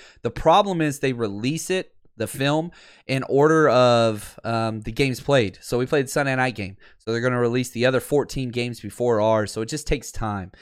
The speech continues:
But as soon as I get that, that's gonna be up. Head over to Patreon dot com, Forty-niners Rush Podcast. And again, oh man, before I go, oh my gosh, huge development.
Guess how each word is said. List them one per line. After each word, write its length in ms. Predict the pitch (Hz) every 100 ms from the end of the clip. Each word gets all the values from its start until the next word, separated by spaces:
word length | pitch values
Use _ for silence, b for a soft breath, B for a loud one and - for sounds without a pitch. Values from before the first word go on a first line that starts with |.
| b b
But 140 | 117 113
as 100 | -
soon 220 | 180 185
as 100 | 170
I 80 | 156
get 260 | 147 147
that, 280 | 151 143 - b b
that's 220 | 143 147
gonna 220 | - 156 135
be 180 | 135
up. 160 | 135 127
Head 140 | 147
over 160 | 143 135
to 60 | 101
Patreon 540 | - 160 - 151 139
dot 200 | 127 -
com, 400 | - 143 143 135 b b
Forty-niners 640 | - 156 156 143 135 113
Rush 200 | 131 120
Podcast. 600 | - 127 123 - 127 117
And 80 | 110
again, 300 | 110 156 135
oh 260 | 143 151 120
man, 240 | 151 143 117
before 360 | 110 165 160
I 140 | 156 151
go, 440 | 165 156 123 - _ _ _ _ _ _ _ -
oh 240 | 156 160 156
my 160 | 147
gosh, 500 | 143 143 123 - - _
huge 380 | - 196 151 -
development. 580 | 139 147 135 127 101